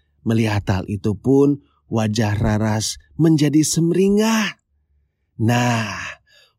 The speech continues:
walaupun sedang pandemi, kita masih bisa untuk terus berkarya dan Raras pun masih bisa menjadi pahlawan budaya buat teman-temannya, kata ibunya.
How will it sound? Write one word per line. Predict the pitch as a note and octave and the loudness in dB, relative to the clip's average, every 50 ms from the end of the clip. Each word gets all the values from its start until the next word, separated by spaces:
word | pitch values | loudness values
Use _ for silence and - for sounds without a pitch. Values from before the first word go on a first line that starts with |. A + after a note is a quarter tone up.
| - | -4
walaupun | G#2+ G#2+ A2 G#2+ G#2+ G#2+ G2+ G2+ G2 - - A2 A2 G#2+ - | -2 -2 0 0 0 -2 -2 -2 -4 -2 -2 0 0 0 0
sedang | - A#2 G#2 A2 G#2 G2+ G2 F#2 | -2 -2 -2 0 0 -2 -2 -4
pandemi, | - - G#2 G#2+ G2 G2 F#2+ G2+ F#2+ F#2 F#2 F2 F2 F2+ G#2 C#3+ F#3 F#3+ - _ _ _ _ _ _ _ _ _ | -4 -4 -2 0 0 0 2 2 2 2 0 0 -2 0 2 2 2 2 0 _ _ _ _ _ _ _ _ _
kita | - - C#3 D#3 D3+ - - - D#3+ D#3+ | -6 0 2 2 0 0 -2 -2 0 2
masih | D3 C#3 B2+ A#2 G#2+ - - A2 G2+ G2 | 2 2 0 0 -2 -2 -2 -2 -2 0
bisa | F#2+ A2 G2 - - A#2+ | 0 -2 -2 0 -4 -4
untuk | - A#2+ A2 G#2+ A2+ - | -4 -4 -4 -4 -4 -6
terus | - - A2 G#2+ - | -4 -4 -4 -4 -4
berkarya | - A2 A#2 A2+ G#2+ - B2 A2+ A2+ A2+ C3 D3+ F#3+ G#3 - - | 0 0 0 0 0 -2 -2 -2 0 2 2 2 2 0 -2 -4
dan | - A2+ B2+ C3 D#3+ G#3 A3+ G3+ - - | -2 0 2 2 4 4 2 0 -2 -4
Raras | - G3+ G#3+ G#3 G#3+ A3 A3+ A3 - | -2 0 0 2 2 2 0 0 0
pun | - B3 A#3+ A#3+ | -2 0 0 2
masih | A3 G3+ - - D#3+ C#3 | 0 0 0 -2 -4 -2
bisa | C3 D#3 E3 D3+ - E3 | 0 0 0 2 0 0
menjadi | D#3+ D#3+ D3 C#3 C3+ B2 C3+ B2+ | 0 0 2 2 2 2 2 -2
pahlawan | - - B2 A#2+ B2 B2 A#2 A#2 A#2+ A#2+ A#2 G#2+ | -2 -4 -4 -2 0 0 0 2 2 0 2 2
budaya | A2+ A#2+ G#2+ G#2+ A2+ A2+ A2 G#2 G2+ F2+ D2 - _ _ _ _ _ | 2 2 2 2 2 2 2 2 0 -2 -4 -8 _ _ _ _ _
buat | - G2+ G#2 A2+ B2 A#2+ A#2 - | -8 -4 0 0 2 2 0 0
teman-temannya, | - A2+ G2+ G2+ G2 F#2+ F2+ - F2+ F#2 F#2 F2+ F2 E2+ E2+ D#2+ D2+ D2+ D#2+ | 0 0 0 2 0 0 -2 -2 -2 -2 -2 -2 -2 -2 -4 -4 -6 -6 -8
kata | - F2 F2 - G2 | -6 -8 -4 -4 -4
ibunya. | - - F#2+ E2 F2 F2+ E2+ - - - - | -4 -4 -6 -4 -4 -4 -4 -6 -10 -12 -16